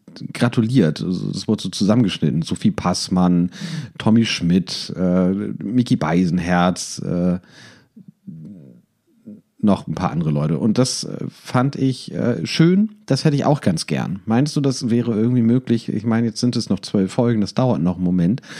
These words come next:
ähm, dass wir entweder bis dahin den großen Durchbruch schaffen oder irgendjemand, du vielleicht oder einer unserer HörerInnen, Connection hat zu berühmten Menschen, die für uns so Dankesworte aufnehmen können.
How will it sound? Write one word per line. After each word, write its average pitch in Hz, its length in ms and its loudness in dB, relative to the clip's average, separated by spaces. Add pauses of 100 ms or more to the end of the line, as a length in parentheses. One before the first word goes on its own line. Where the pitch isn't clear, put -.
(340)
ähm, 101 340 2
dass - 180 0
wir - 140 2
entweder 127 340 2
bis 107 160 0
dahin 123 280 2
den 110 80 2
großen 110 260 0
Durchbruch 120 380 2
schaffen 113 340 0
oder 147 460 2
irgendjemand, 131 920 4 (160)
du 101 180 4
vielleicht 95 540 2
oder 85 380 0
einer 87 180 0
unserer 82 220 -2
HörerInnen, 90 500 2 (680)
Connection - 520 0
hat 76 260 -6
zu 87 480 0
berühmten 107 420 0
Menschen, 110 380 0
die 90 160 0
für 92 220 -2
uns 104 260 0
so 95 120 0
Dankesworte 92 1000 2
aufnehmen 82 380 0
können. 87 280 -4